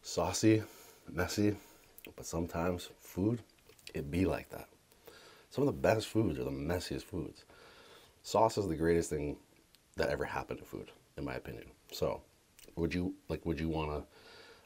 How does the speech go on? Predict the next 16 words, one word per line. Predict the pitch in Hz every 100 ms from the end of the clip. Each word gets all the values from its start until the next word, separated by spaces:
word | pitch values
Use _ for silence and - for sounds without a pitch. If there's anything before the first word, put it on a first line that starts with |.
| -
a |
pasta, | - 82 73 - 80 73 -
an | 71
Alfredo | 73 - 80 80 85 82 - - _ _ -
with, | 73
like, | 78 67
no | 78 76
sauce? | 76 71 76 80 - _ _ -
No, | 92 76 -
you | -
want | 80
that | 73 71
thing | 73
sauced | 71 73 67 -
up, | 62 - _ _ -
right? | 69